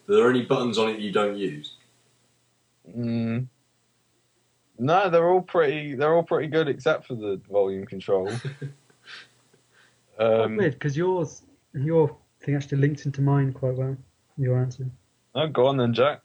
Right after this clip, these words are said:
Speaker 3: Well, 'cause the thing is, ours was kind of touched on last week, and it was about obesity. And you know how you get, like, obviously people who are excessively overweight, and they're just, like, a burden on society.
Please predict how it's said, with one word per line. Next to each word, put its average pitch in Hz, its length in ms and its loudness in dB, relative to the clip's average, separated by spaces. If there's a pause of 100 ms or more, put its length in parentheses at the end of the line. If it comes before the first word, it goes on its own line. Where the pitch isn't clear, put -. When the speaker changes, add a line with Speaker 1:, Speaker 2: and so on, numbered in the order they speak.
(520)
Speaker 3:
Well, 160 320 4 (120)
'cause 160 140 0
the 160 80 0
thing 214 180 2
is, 170 160 4
ours 175 240 2
was 180 140 -8
kind 160 180 0
of 147 80 -12
touched 160 240 -2
on 147 120 2
last 147 200 -2
week, 170 380 -6 (360)
and 135 120 4
it 139 140 0
was 135 120 0
about 135 240 2
obesity. 143 640 0 (1300)
And 143 100 6
you 143 60 6
know 160 100 4
how 139 80 4
you 147 140 2
get, 139 200 0
like, 123 200 -2 (260)
obviously 123 220 -4
people 135 280 -2
who 123 140 2
are 120 140 0
excessively 120 560 -2
overweight, 117 480 0 (100)
and 120 100 -6
they're 113 80 -6
just, 117 160 -6
like, 117 140 -4
a 139 40 -2
burden 120 340 0
on 113 100 -4
society. 113 640 -4